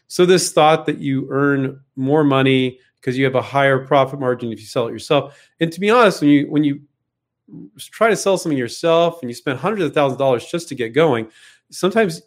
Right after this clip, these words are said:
you're not paying yourself a penny for years if you don't go bankrupt,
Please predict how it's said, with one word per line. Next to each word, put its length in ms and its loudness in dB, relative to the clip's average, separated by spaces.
you're 160 0
not 200 0
paying 220 0
yourself 380 -6
a 60 -18
penny 580 -6
for 200 -10
years 840 -10
if 280 2
you 120 0
don't 380 0
go 160 2
bankrupt, 680 0